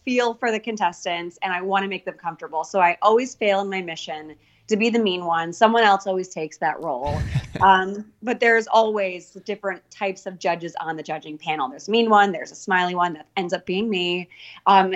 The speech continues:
Speaker 1: and it runs the gamut. So, Stephen, what kind of judge are you?
Speaker 2: Um, well, before I say what kind of judge I am, there is something, I, I don't know why so many people want to be the mean judge, but it does feel so, I don't know, maybe powerful 'cause you're in that judge's chair, and that's maybe why people wanna be the mean judge.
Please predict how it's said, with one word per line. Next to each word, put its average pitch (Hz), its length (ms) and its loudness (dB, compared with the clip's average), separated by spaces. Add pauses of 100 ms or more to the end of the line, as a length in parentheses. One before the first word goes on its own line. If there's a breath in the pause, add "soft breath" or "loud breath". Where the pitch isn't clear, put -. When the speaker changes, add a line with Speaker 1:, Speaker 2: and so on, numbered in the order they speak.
Speaker 1:
and 208 120 2
it 185 60 -2
runs 196 240 -2
the 185 80 -6
gamut. 156 280 -10
So, - 100 -10
Stephen, 208 300 0
what 208 100 0
kind 247 100 -4
of 330 80 -2
judge 196 240 2
are 156 140 -8
you? 151 260 -8 (240)
Speaker 2:
Um, 123 460 2
well, 123 220 6
before 120 360 2
I 151 60 8
say 143 160 2
what 117 140 2
kind 110 140 2
of 101 60 -2
judge 104 220 0
I 95 80 0
am, 92 220 -2 (100)
there 131 300 2
is 220 180 4
something, 123 400 -2
I, - 60 -6 (160)
I 131 60 -4
don't 156 200 -4
know 123 160 4
why 113 200 2
so 123 220 0
many 113 200 -2
people 101 360 -2
want 113 280 0
to 110 100 -2
be 98 340 -6
the 107 120 2
mean 104 260 0
judge, - 540 0
but 113 120 2
it 107 120 0
does 127 200 4
feel 123 280 2
so, 123 760 2 (640 loud breath)
I 170 60 -6
don't 139 100 -4
know, 95 280 -4 (100)
maybe 117 160 -2
powerful 175 840 -2
'cause 110 160 0
you're 123 100 4
in 120 80 0
that 107 160 2
judge's 113 380 0
chair, 117 360 0
and 95 140 -4
that's 95 220 -8
maybe 104 180 -6
why 107 240 -4
people 113 260 -8
wanna 110 200 -6
be 117 80 -2
the 117 120 -4
mean 120 240 -6
judge. 123 480 -4